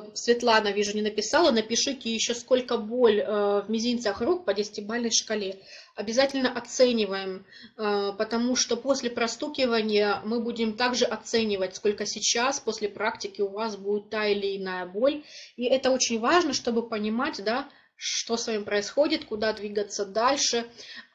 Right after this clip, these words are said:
Это очень важная часть процесса самоисцеления, да, самонаблюдения,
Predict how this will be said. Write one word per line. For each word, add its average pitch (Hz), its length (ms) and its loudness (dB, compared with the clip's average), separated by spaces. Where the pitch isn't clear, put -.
Это 233 160 0
очень 240 240 2
важная 247 440 4
часть 240 320 -2
процесса 240 540 -4
самоисцеления, 214 1200 -2
да, 196 180 -2
самонаблюдения, 233 1040 0